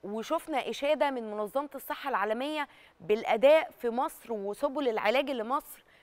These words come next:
ماشية عليها. يعني كل طرق العلاج المتوفرة، آه، في أي مكان مصر بتتبعها. احنا،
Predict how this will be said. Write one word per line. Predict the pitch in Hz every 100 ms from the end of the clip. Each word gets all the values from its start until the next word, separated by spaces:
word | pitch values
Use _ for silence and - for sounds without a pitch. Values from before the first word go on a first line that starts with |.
| _
ماشية | 202 302 - 240
عليها. | 196 254 208 120 _ _ _ _ _ _ _ _ _ _ _ _ _ _ _ _ _ _ _
يعني | 175 214 220
كل | - 320 359 -
طرق | 294 320 226
العلاج | 226 220 269 269
المتوفرة، | 247 220 220 214 208 - 277 247 156 - _ -
آه، | 208 208
في | - 247
أي | 311
مكان | 277 233 302 349 - _ _ -
مصر | 240 381 - - _ -
بتتبعها. | 226 247 - 233 269 208 135 - - - -
احنا، | - 339 262 247